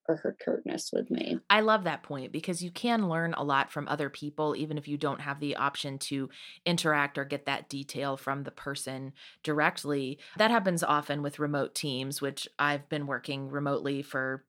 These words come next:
Speaker 2: almost ten years now. And there's been times when I would say,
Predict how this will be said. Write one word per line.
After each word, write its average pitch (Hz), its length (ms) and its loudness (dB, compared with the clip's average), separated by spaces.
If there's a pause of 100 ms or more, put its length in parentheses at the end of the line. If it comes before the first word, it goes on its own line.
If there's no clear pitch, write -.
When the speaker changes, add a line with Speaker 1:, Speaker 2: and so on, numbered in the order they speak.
(120)
Speaker 2:
almost 190 440 6
ten 151 200 -4
years 147 340 0
now. 123 240 2
And 165 160 0
there's 175 180 2
been 185 160 0
times 185 380 0
when 165 140 -2
I 160 60 -4
would 151 140 -8
say, 139 340 -2